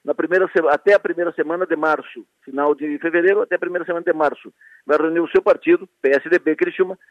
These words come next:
para decidir o que fazer. Vai ser vice do Arleu? Vai apostar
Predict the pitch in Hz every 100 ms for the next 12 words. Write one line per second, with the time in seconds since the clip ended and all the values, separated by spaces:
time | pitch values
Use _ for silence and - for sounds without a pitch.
0 | _ 156 160 165 156 185 - _ _ 392
1 | - 233 214 156 135 - _ _ _ _
2 | _ - 170 208 196 151 165 151 147 147
3 | 202 160 - _ _ _ _ _ - -
4 | - 185 190 190 - 190 175 -